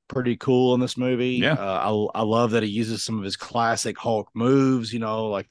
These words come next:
Speaker 1: the, the air thing that he does when he claps.
Speaker 2: The gamma
Speaker 1: Uh, he
Speaker 2: clap
Speaker 1: does
Speaker 2: and the gamma, the
Speaker 1: Yeah.
Speaker 2: gamma cra-, uh, crash
Speaker 1: Oh,
Speaker 2: where
Speaker 1: is
Speaker 2: he
Speaker 1: that,
Speaker 2: hits
Speaker 1: is
Speaker 2: the,
Speaker 1: that what you call,
Speaker 2: hits
Speaker 1: I
Speaker 2: the
Speaker 1: didn't know you actually
Speaker 2: ground
Speaker 1: called
Speaker 2: real
Speaker 1: it that. Yeah.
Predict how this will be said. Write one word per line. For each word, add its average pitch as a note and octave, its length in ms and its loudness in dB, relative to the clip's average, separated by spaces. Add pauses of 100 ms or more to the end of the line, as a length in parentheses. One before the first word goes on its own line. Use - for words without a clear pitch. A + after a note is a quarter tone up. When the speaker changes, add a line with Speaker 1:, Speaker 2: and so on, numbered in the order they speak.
(100)
Speaker 1:
the, F#2 260 -8
the G#2+ 240 -4
air A#2 280 2
thing A#2 260 -6
that A2+ 60 -2
he A2 60 -4
does A2+ 220 -2
when G#2+ 80 -2
he F#2 40 -6
claps. B2+ 880 0
Speaker 2:
The G2 100 -6
gamma G#2 360 2
Speaker 1:
Uh, A2+ 140 2
he G#2+ 100 4
Speaker 2:
clap - 0 -
Speaker 1:
does G#2 140 2
Speaker 2:
and G2 80 0
the F#2+ 40 -2
gamma, G2+ 360 0
the G2+ 140 -2
Speaker 1:
Yeah. G2+ 140 2
Speaker 2:
gamma G2 160 0
cra-, G2 500 -2
uh, E2+ 180 -8
crash G#2 480 2
Speaker 1:
Oh, G2 60 2
Speaker 2:
where F#2+ 80 2
Speaker 1:
is - 0 -
Speaker 2:
he - 80 2
Speaker 1:
that, A2 100 2
Speaker 2:
hits A#2 140 2
Speaker 1:
is G#2+ 60 -8
Speaker 2:
the, A2 40 2
Speaker 1:
that - 20 2
what G#2+ 160 -2
you F#2+ 60 -8
call, A2+ 260 2
Speaker 2:
hits B2 180 4
Speaker 1:
I A2 40 2
Speaker 2:
the G#2+ 40 4
Speaker 1:
didn't G#2 60 2
know G2+ 60 2
you G#2+ 120 6
actually A2+ 120 4
Speaker 2:
ground A2 140 4
Speaker 1:
called G#2+ 180 4
Speaker 2:
real - 20 0
Speaker 1:
it - 80 -10
that. F#2+ 240 -2
Yeah. A#2+ 240 2